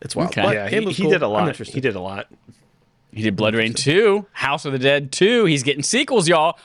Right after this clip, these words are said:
Speaker 2: Alone in the Dark two. There's a sequel in two thousand nine. It was the year later. It was, they greenlit it and made it so fast because the first one was so popular.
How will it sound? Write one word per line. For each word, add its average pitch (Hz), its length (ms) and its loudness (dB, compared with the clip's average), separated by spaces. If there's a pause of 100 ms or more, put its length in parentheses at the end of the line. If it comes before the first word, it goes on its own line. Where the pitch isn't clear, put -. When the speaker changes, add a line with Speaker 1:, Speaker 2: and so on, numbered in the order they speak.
Speaker 2:
Alone 202 360 4
in 196 60 -2
the 185 80 0
Dark 185 220 4 (100)
two. 320 580 4 (2250)
There's 190 280 4
a 214 60 0
sequel 131 760 0 (300)
in 127 120 4
two 175 120 0
thousand 160 300 4
nine. 180 220 4
It 156 40 0
was 147 120 -2
the 165 80 0
year 220 220 2
later. 165 400 2
It 147 100 2
was, 175 280 0
they 165 160 2
greenlit 190 400 2
it 196 100 -2
and 156 100 -2
made 185 140 4
it 135 100 -4
so 185 200 2
fast 220 320 -2
because 143 180 -4
the 127 60 -2
first 151 240 0
one 156 100 0
was 139 80 0
so 170 160 2
popular. - 560 -4